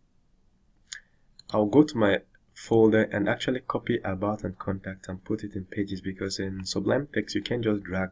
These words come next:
just like that. So we open, right click and open containing folder. Then we move about and contact into the pages folder. All right. Um,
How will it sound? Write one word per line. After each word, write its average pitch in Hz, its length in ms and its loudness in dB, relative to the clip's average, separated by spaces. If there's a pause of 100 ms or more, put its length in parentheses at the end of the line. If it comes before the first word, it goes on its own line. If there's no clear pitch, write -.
just 92 240 -8
like 85 220 -14
that. - 180 -10 (560)
So 95 640 -4
we 95 240 -2
open, 117 420 -4
right 101 280 0
click 131 340 -4
and 92 260 -6
open 101 460 -6
containing 101 580 -6
folder. 101 540 -4 (600)
Then 101 200 -4
we 98 80 0
move 117 320 0
about 101 680 -4
and - 220 -8
contact 101 680 -6
into 98 400 -8 (100)
the 92 120 -14 (160)
pages 95 580 -6
folder. 85 300 -12 (640)
All - 100 -10
right. 90 220 -4 (160)
Um, 87 480 -6